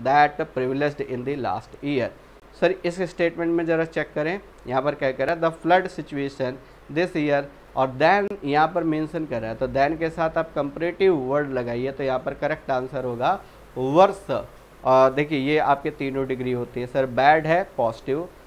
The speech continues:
सर वर्स है कंपैरेटिव, and वर्स्ट है सर सुपरलेटिव। तो बैड, वर्स and worst, this is positive, this is comparative, this is superlative। अ, ट्वेंटी एट, ट्वेंटी नाइन और थर्टी की बात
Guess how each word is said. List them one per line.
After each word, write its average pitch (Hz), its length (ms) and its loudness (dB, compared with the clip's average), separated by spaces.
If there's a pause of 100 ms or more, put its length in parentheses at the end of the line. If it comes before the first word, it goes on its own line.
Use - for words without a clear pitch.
(240)
सर 135 140 4
वर्स 143 420 2
है 170 160 2 (140)
कंपैरेटिव, 123 640 -4 (100)
and 131 200 -2
वर्स्ट 151 500 0
है 175 120 0
सर 175 180 -2
सुपरलेटिव। 120 800 -8 (560)
तो 170 60 -4
बैड, 156 420 8
वर्स 151 400 2
and 160 240 0 (120)
worst, 123 320 -4 (140)
this 139 180 -4
is 151 140 -6 (100)
positive, 123 380 -2
this 127 180 -4
is 123 100 -8
comparative, 123 540 -6
this 160 200 -6
is 160 200 -8
superlative। 113 560 -8 (840)
अ, 139 220 6 (100)
ट्वेंटी 180 260 0
एट, 196 240 2
ट्वेंटी 170 280 -2
नाइन 165 280 0
और 165 160 -4
थर्टी 135 280 2
की 139 120 -4
बात 123 260 -2